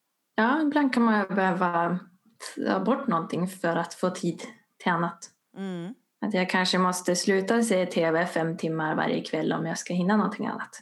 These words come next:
Speaker 2: Mm.
Speaker 1: till exempel. Eh, men den här checklistan då, eh, för det här planeringstillfället,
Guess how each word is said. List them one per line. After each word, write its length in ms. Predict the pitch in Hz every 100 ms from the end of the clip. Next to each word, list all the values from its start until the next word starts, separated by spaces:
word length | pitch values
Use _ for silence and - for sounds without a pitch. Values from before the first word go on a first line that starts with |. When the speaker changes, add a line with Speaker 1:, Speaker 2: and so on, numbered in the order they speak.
| _
Speaker 2:
Mm. 340 | 196 196 165 151
Speaker 1:
till 100 | -
exempel. 280 | - 226 - _ - 285 269 214 - - _ _ _ _ _ _ - -
Eh, 180 | 202 196
men 180 | 208 240
den 120 | 254
här 100 | 254
checklistan 640 | 254 254 285 269 - 214 190
då, 180 | 180 170
eh, 40 | - - - -
för 380 | 233 208 175 180 - -
det 120 | 185
här 80 | 180
planeringstillfället, 960 | 180 170 170 180 185 180 214 156 -